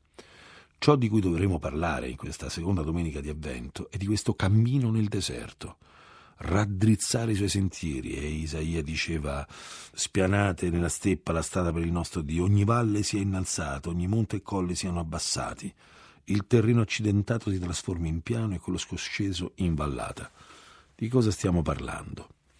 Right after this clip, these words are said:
Stiamo parlando della via del Signore. "Preparate la via del Signore, raddrizzate i suoi de-, sentieri". E questa parola viene detta a qualcuno che è nel deserto. Beh, siamo di fronte a un araldo, un annunciatore.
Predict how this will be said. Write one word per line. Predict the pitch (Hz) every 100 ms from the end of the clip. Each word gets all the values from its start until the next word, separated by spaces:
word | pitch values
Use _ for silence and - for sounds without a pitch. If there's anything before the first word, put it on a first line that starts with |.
| - - - - -
Stiamo | - 139 123
parlando | 131 127 120
della | 98 95 87 87
via | 87 120 113
del | 104 95
Signore. | - 98 69 - - - - _ _ _ - _ _
"Preparate | - 107 95 87 98 135 127 123 123
la | 80
via | 69 90 104 95
del | 92 92
Signore, | - 95 80 73 71 80
raddrizzate | 82 90 104 98 117 104
i |
suoi | 90 95
de-, | 85 85
sentieri". | - 92 80 - 69 95
E |
questa | - 143 127
parola | 117 147 151
viene | 104 95
detta | 104 110 107
a |
qualcuno | 117 113 - 143 87
che | 80
è |
nel | 80 85 85
deserto. | 87 78 - - - - - - - -
Beh, | 139 117 - _ - -
siamo | - 104 104
di | 101
fronte | 113 95
a |
un | 95
araldo, | 101 110 80 64 - - _ - - -
un | - 82
annunciatore. | 80 90 85 95 120 98 64